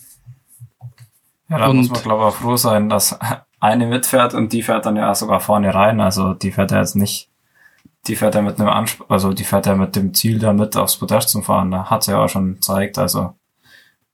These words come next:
Speaker 1: das ist ja, da muss man froh sein, wenn dann nachher gar nichts kommt.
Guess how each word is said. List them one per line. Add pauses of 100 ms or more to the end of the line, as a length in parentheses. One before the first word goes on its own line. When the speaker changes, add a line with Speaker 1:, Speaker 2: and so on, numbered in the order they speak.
(380)
Speaker 1:
das
ist
ja, (240)
da
muss
man
froh
sein,
wenn
dann
nachher
gar
nichts
kommt.